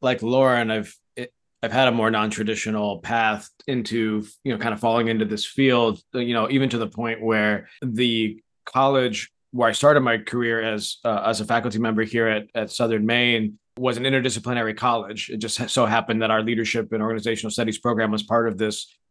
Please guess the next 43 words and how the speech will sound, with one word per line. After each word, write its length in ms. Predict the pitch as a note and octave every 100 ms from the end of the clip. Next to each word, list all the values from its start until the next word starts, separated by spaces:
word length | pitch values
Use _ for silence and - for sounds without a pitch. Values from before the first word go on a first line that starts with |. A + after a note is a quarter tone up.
| _ -
interdisciplinary 640 | A#2+ A2 - A2 G#2+ G2+
college. 440 | A#2+ C3+ A#2+ G#2 -
So 80 |
we 120 | A#2 B2
were, 360 | A#2+ A2+ G#2+ _ -
although 200 | C3+ C3
this 200 | A#2+ A2+
has 100 | G#2+
com-, 240 | B2 A#2+ -
been 220 | B2+ A#2+
completely 420 | G#2+ A2 D#3 C3
dismantled 600 | B2 A#2 B2+ C3+ C3+ A#2
in 120 | C3 C3+
the 80 | D3
<laughs> 60 |
last 360 | D#3 E3 F3+ -
decade 420 | D3 - C3+ C3+
since 180 | D3 B2
I've 140 | B2
been 160 | A2+ D#3+
here, 340 | B2+ B2 B2+
and 260 | B2 A2+ G#2+ - B2
the 60 |
college 380 | A#2+ C3 C3+ G#2+
no 100 | B2+
longer 320 | B2+ B2+ A#2+
exists, 460 | A#2 A2 D3+ - -
and 100 | B2+
we're 120 | A#2+
part 180 | A2+ A#2
of 100 | G#2+
another 280 | B2 C#3+ C3+
college 380 | B2+ B2+ A#2
now, 260 | B2 A#2 A2+
and 80 | A2+
all 80 | B2
these 160 | A#2+
types 180 | A2+ -
of 80 | G#2+
things. 280 | A#2+ A2+ G#2+
But 280 | A#2 G#2+ - - - -
when 160 | B2
I, 220 | A#2 G#2+